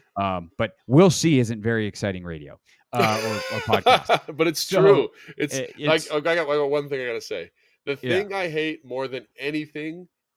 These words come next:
Speaker 2: in the entire draft is post-draft grades.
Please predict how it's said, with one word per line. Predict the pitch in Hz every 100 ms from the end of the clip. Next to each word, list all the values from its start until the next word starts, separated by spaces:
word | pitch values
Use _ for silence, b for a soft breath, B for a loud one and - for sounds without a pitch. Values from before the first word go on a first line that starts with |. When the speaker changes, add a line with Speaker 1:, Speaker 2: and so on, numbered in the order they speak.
| _ _
Speaker 2:
in | 147 139
the | 123 127
entire | 113 - 131 139
draft | 151 127 113 87 85 - _ _ _ _
is | 120 -
post-draft | - 139 135 - 113 104 -
grades. | 90 85 78 -